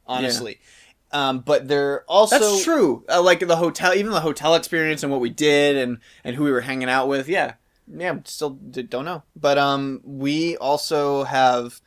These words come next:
Speaker 2: an idea that we can dive into what it's like to actually be press.
Speaker 1: That might be
Speaker 2: Uh,
Speaker 1: boring.
Speaker 2: it might be boring, but it also has some funny stories to it because,
Speaker 1: It really
Speaker 2: you know,
Speaker 1: does.
Speaker 2: press people see things, like, from celebrities and things like that, that nobody, and, like, voice actors,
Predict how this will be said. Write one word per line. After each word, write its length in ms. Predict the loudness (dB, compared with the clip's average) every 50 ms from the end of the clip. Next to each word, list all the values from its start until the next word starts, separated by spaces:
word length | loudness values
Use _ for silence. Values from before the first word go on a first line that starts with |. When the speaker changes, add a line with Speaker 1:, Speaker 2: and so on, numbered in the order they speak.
| _ _ _ _ _ _ _
Speaker 2:
an 100 | -6 -4
idea 580 | -4 -4 -4 -4 -2 2 4 6 6 6 4 4
that 160 | 2 0 0
we 120 | 0 -4 -6
can 360 | -4 -6 -4 -4 -6 -6 _ _ _ _ _ _ -2
dive 360 | 2 4 6 6 4 4 0
into 360 | -2 -6 -6 -6 -4 -4 -2
what 160 | 0 0 -2
it's 100 | -2 -4
like 140 | -6 -8 -6
to 160 | -6 -8 -10 -10 -10
actually 320 | -8 -8 -6 -6 -6 -8 -8
be 180 | -6 -8 -10
press. 520 | -8 -4 -2 -2 -2 -2 -2 -6 -12 -12 -6
Speaker 1:
That 60 | -2
might 160 | 0 0 0 0
be 60 | -2
Speaker 2:
Uh, 40 | -4
Speaker 1:
boring. 460 | -2 0 0 0 0 -2 -4 -8 -6
Speaker 2:
it 60 | -4 -2 0 0 0 0
might 460 | 0 0 2 2 2 2 0 0 0 2
be 80 | 2 2
boring, 320 | 4 4 2 2 2 2
but 140 | 0 0 2
it 100 | 2 4
also 300 | 4 4 4 2 0 2
has 160 | 2 0 -2
some 120 | -2 -6 -4
funny 280 | -2 -2 -2 0 -2
stories 360 | -2 0 2 4 4 2 2 2
to 140 | 0 0 0
it 60 | 0
because, 220 | -2 0 4 4
Speaker 1:
It 60 | 6
really 160 | 8 8 6 6
Speaker 2:
you 60 | 6 6
know, 220 | 6 6 6 6 6 6 4 2 -4
Speaker 1:
does. 60 | -10 -6
Speaker 2:
press 260 | 0 2 2 2 0
people 380 | -2 -4 -4 -2 -2 -4 -4 -4
see 340 | -4 -6 -4 -4 -6 -6
things, 540 | -6 -4 -2 -2 -2 -2 -4 -6 -6 -2 -2
like, 160 | -2 -2 -2
from 160 | -4 -10 -10 -6
celebrities 600 | -4 -2 2 4 4 4 2 0 -4 -4 -4 -4
and 140 | -6 -6
things 160 | -6 -6 -4 -2
like 160 | -4 -2 2
that, 300 | 6 6 6 6 6 2
that 100 | -2 -2
nobody, 500 | 0 -2 -2 -2 -2 -2 -2 -4 -4 -6
and, 300 | -6 -6 -4 -4 -4 -6
like, 160 | -6 -6 -4
voice 240 | -4 -4 -2 2 4
actors, 420 | 4 4 2 2 -2 -4 -4 -6